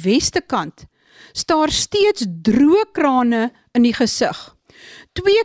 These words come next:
kwessies word genoem. Die oostelike woongebiede kry geriepwater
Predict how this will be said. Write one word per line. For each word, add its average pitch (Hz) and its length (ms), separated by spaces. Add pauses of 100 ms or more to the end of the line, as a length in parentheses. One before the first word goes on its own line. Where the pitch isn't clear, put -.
kwessies 277 460
word 214 240
genoem. 190 400 (760)
Die 269 140
oostelike 427 480
woongebiede 240 800 (200)
kry 294 400 (280)
geriepwater 233 1040